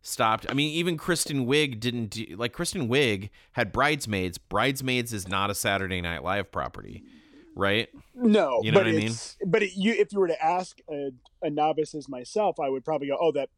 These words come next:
Speaker 2: just feels like a Saturday Night Live movie because of that cast." Uh, that, that would be what,
Speaker 1: Mm-hmm.
Speaker 2: but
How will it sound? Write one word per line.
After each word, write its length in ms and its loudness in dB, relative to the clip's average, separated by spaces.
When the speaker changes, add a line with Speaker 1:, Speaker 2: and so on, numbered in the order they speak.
Speaker 2:
just 180 -6
feels 320 2
like 80 -6
a 60 -4
Saturday 300 -4
Night 80 -8
Live 280 -4
movie 680 -2
because 440 2
of 80 -2
that 240 -12
cast." 500 -14
Uh, 160 6
that, 240 4
that 180 4
would 140 4
be 140 -4
what, 240 -2
Speaker 1:
Mm-hmm. 80 -16
Speaker 2:
but 180 2